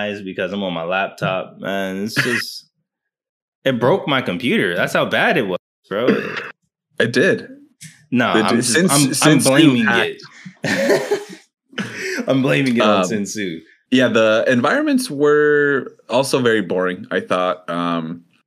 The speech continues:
Speaker 2: even back, like, they looked good, but the design is so limited, and you can, like,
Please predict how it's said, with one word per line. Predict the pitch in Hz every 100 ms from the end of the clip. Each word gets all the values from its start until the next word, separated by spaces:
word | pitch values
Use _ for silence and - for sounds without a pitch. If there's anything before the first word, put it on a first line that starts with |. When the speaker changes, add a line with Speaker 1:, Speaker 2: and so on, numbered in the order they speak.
| _
Speaker 2:
even | 147 208 254
back, | 147 127 147 - - -
like, | 127 117 104 - - _ _ _ _ _ _ _ _ _ _ _ _ _ _ _
they | 151 156
looked | 160 247 254 - 117 101
good, | 127 160 104 90 101 -
but | 113 120 110
the | 117
design | 113 104 104 120 135 110 98
is | 95 -
so | 123 120
limited, | 107 101 107 120 135 127
and | 104
you | 107
can, | 107 127
like, | 120 107 -